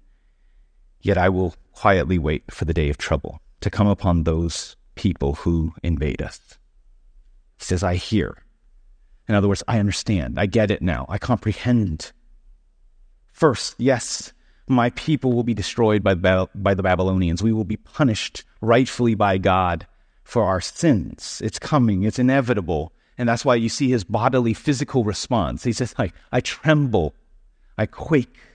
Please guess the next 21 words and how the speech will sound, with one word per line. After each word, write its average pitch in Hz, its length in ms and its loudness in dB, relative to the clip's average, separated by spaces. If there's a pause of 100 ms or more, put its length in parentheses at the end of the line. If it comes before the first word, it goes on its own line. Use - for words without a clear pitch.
(460)
My 117 140 2
lips 127 320 -2
quiver. 113 600 0 (200)
Rottenness 127 600 0
enters 113 320 -2
into 113 160 0
my 101 140 0
bones." 101 580 -4 (240)
See, 156 120 -2
he's, 143 240 0 (140)
he's 170 100 0
small 175 460 0
before 143 340 0
the 127 100 2
Almighty. 110 500 0 (640)
He 147 120 2
recognizes 135 800 2
the 135 100 -6
coming 127 540 0 (180)
impending 131 720 0
doom, 120 520 2